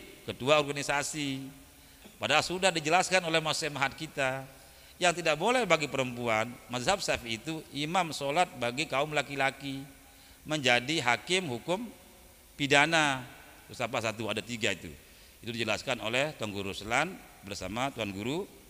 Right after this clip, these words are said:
Hilmi Najamuddin. Tetapi tetap juga tidak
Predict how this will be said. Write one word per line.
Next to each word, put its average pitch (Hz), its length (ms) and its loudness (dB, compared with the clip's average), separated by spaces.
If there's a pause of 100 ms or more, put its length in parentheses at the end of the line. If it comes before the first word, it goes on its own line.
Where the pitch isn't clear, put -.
(480)
Hilmi 113 720 -2
Najamuddin. 85 560 -8 (460)
Tetapi 82 420 -10
tetap 85 140 -12
juga 87 260 -8
tidak 90 320 -10